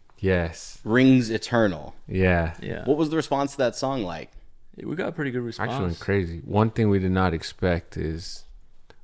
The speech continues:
Speaker 1: our city actually turned up.
Speaker 3: Yeah.
Speaker 2: For the, oh, for the
Speaker 1: Yeah,
Speaker 2: record.
Speaker 1: for that
Speaker 3: People
Speaker 1: song,
Speaker 3: were showing
Speaker 1: like,
Speaker 3: love,
Speaker 1: it was
Speaker 3: just posting
Speaker 1: crazy,
Speaker 3: it
Speaker 1: yeah.
Speaker 3: everywhere,
Speaker 2: Damn.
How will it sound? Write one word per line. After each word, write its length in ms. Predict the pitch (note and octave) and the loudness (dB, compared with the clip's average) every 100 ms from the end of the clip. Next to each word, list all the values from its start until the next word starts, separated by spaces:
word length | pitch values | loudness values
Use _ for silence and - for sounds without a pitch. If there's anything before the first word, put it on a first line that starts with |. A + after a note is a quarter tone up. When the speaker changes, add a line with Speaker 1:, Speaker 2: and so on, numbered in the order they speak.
| - - | -10 -2
Speaker 1:
our 140 | E2 | -2
city 480 | - - F#2 F#2+ D2 | -2 0 2 2 0
actually 380 | - - - C#2+ | -4 -12 -12 -12
turned 340 | - - D2+ | -10 -10 -8
up. 160 | A#1 - - - | -10 -12 -20 -20
Speaker 3:
Yeah. 260 | - G2 A#1 | -12 -8 -6
Speaker 2:
For 160 | - B2 | 0 0
the, 100 | A#2+ | 0
oh, 240 | A2 C3 F#2+ | 2 2 2
for 100 | - | 0
the 60 | |
Speaker 1:
Yeah, 60 | F2 | 2
Speaker 2:
record. 140 | A2 | 2
Speaker 1:
for 80 | - | 2
that 120 | E2 B1+ | 0 0
Speaker 3:
People 180 | - | -2
Speaker 1:
song, 200 | G#2 F#2+ | 2 4
Speaker 3:
were 60 | F2+ | 2
showing 120 | - | 0
Speaker 1:
like, 120 | E2 F2 | -2 -2
Speaker 3:
love, 460 | F#2 G2+ G2+ F#2+ - | -2 0 0 -2 -4
Speaker 1:
it 60 | |
was 100 | F#2+ F2+ | -2 -2
Speaker 3:
just 100 | - | 0
posting 80 | |
Speaker 1:
crazy, 360 | A2 G#2+ F#2 D#2+ | 4 6 6 2
Speaker 3:
it 80 | D#2+ | 0
Speaker 1:
yeah. 80 | F#2 | 2
Speaker 3:
everywhere, 380 | F2 F#2 D3 G2+ | 2 2 2 2
Speaker 2:
Damn. 140 | G2+ | -2